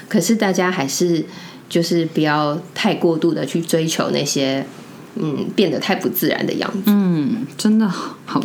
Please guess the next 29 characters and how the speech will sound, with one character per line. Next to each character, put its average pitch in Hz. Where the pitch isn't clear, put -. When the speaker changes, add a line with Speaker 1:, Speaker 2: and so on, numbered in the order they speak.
Speaker 2:
惊 151
人 254
哦。 240
<laughs> -
我 165
在 240
这 254
边 254
也 208
补 139
录 180
一 135
个 143
小 92
的， -
因 202
为 226
我 160
们 143
这 202
段 175
是 156
补 -
录 170
的 120
嘛， -
然 160
后 175
就， 160